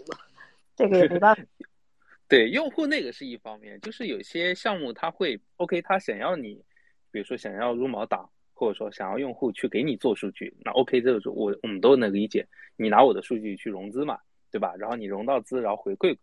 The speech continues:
Speaker 2: 给我一点，这是一个比较好的一个正循环。但是，呃，有一些项目呢，就是一边用空投预期，就不断地去营造空投预期，啊，吸引人过来去交互，等到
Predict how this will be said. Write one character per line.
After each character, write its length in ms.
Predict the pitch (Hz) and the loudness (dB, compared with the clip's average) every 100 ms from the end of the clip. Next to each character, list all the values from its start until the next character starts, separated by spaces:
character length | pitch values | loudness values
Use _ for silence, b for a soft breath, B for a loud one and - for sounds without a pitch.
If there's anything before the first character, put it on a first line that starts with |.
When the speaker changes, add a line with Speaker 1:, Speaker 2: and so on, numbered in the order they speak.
| _ _ | _ _
Speaker 2:
给 120 | - 98 | -8 -6
我 100 | 98 | -6
一 40 | |
点， 140 | 92 101 | -10 -10
这 120 | - | -10
是 120 | 113 | -8
一 60 | 98 | -6
个 120 | 101 | -8
比 100 | 92 | -4
较 120 | 107 | -6
好 200 | - 110 - | -6 -12 -12
的 80 | |
一 80 | 113 | -8
个 80 | 113 | -6
正 180 | 104 - | -6 -10
循 140 | - | -14
环。 120 | - - _ B B | -14 -18 _ B B
但 160 | - 233 | 2 2
是， 260 | 180 131 - b b b - | 4 2 0 b b b -2
呃， 300 | 117 107 104 | 2 2 0
有 180 | 104 - | -2 -4
一 60 | |
些 120 | - | -4
项 220 | 254 285 247 | 0 2 0
目 100 | 143 | -2
呢， 140 | 110 | -8
就 160 | 120 113 | -10 -10
是 260 | - 104 - _ _ _ _ _ _ _ - | -8 -10 -10 _ _ _ _ _ _ _ -8
一 160 | 175 - | -8 -4
边 320 | 175 175 170 165 | 0 2 0 -4
用 320 | 156 117 113 | -4 -4 -10
空 200 | - 156 | -12 -10
投 160 | 135 156 | -8 -6
预 120 | 135 | -8
期， 380 | - - 127 - | -10 -8 -6 -6
就 140 | - | -4
不 160 | 104 117 | -4 2
断 180 | 175 135 | 2 2
地 80 | - | -4
去 200 | - 98 | -10 -12
营 180 | 101 | -6
造 200 | 123 208 | 2 2
空 200 | 120 - | 2 -6
投 140 | 101 92 | -8 -8
预 140 | 98 | -8
期， 340 | - - 98 - _ _ _ _ | -10 -8 -8 -10 _ _ _ _
啊， 160 | 113 101 | 2 2
吸 180 | - 131 | 0 -4
引 100 | 95 | -4
人 220 | 95 95 | -6 -2
过 160 | 113 | 2
来 80 | 104 | 2
去 160 | - 104 | 0 -2
交 180 | 117 123 | 0 2
互， 200 | 131 - _ - - _ _ - | -2 -6 _ -18 -18 _ _ -4
等 200 | 180 107 | 2 2
到 260 | 110 156 | 2 0